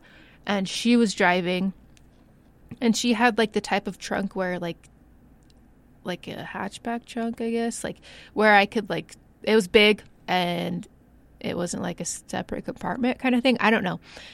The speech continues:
I don't know how to explain it, but, um, I, like, went and hid in the back of the trunk on the day. I think I have videos of it. I'll have to share them somehow if you wanna see them, but, um, it was a very interesting thing. I felt like a literal spy.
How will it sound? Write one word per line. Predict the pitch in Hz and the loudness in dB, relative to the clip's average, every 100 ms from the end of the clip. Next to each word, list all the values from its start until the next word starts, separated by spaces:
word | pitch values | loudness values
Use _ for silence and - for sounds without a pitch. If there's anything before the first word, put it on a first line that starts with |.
| - - | -18 2
I | 262 | 6
don't | 294 | 8
know | 254 | 6
how | 233 | 4
to | |
explain | 208 - 202 170 | 0 -2 -2 -2
it, | - | -2
but, | - 185 180 - | 4 6 4 2
um, | 185 170 170 175 - - - | 0 0 -2 -8 -14 -14 0
I, | 196 202 | 4 4
like, | 190 - - | 2 -2 -10
went | 196 190 202 214 | -4 0 2 2
and | 208 | -2
hid | 196 220 | -2 0
in | 214 | 0
the | 196 | 0
back | 185 175 214 233 | 0 0 2 0
of | 220 | 0
the | 208 208 | 0 0
trunk | - 180 185 190 | 0 0 0 0
on | 185 180 | 0 2
the | 190 | 0
day. | 175 185 170 175 185 | 0 2 2 0 0
I | 185 | 0
think | 202 214 247 | 2 2 4
I | 285 | 4
have | 262 185 | 2 2
videos | 196 180 175 165 175 | 2 2 0 -2 -4
of | 175 170 | -4 -4
it. | 165 - - | -4 -6 -6
I'll | 185 | -6
have | 196 196 | -6 -4
to | 226 220 214 - - - - - - - - - - | -4 -4 -6 -20 -20 -20 -20 -20 -20 -20 -20 -20 -8
share | - - 202 190 | -4 2 4 4
them | 190 185 | 2 -2
somehow | 180 202 190 185 - 170 | -4 -2 -2 -2 -2 -2
if | - | 0
you | 190 | 2
wanna | 175 175 175 | 2 2 0
see | - 175 | 0 0
them, | 170 170 175 | 0 -2 -2
but, | 175 - - - | -2 -4 -6 -8
um, | - 196 185 - 180 - - - | -2 0 0 -4 -8 -10 -20 -8
it | - 226 | 2 4
was | 226 | 2
a | 226 | 0
very | 220 269 285 | 4 6 6
interesting | 269 247 262 - 214 | 4 2 0 0 0
thing. | - 208 196 | 2 0 2
I | 190 | -2
felt | 185 226 220 | 2 4 4
like | 214 214 | 4 2
a | 196 | 0
literal | 196 190 180 180 | 2 2 0 0
spy. | - - 156 135 170 | -2 -2 -4 -4 -6